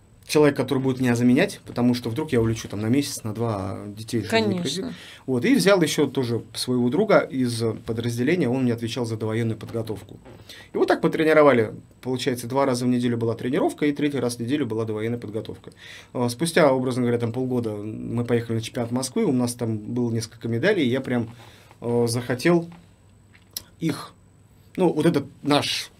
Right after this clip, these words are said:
Speaker 1: как сказать, маленький подвиг первый, э, в сми в Красногорском, ну, распиарить.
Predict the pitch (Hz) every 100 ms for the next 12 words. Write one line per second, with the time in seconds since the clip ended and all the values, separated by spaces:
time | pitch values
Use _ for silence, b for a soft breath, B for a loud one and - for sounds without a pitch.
0 | - 127 - 127 120 131 139 123 113 110
1 | 165 170 135 143 127 123 117 104 B B
2 | B - 120 113 110 107 107 220 254 -
3 | 151 180 135 117 120 120 147 - 113 110
4 | 101 104 - - - - 147 120 - -
5 | - 113 - 113 95 -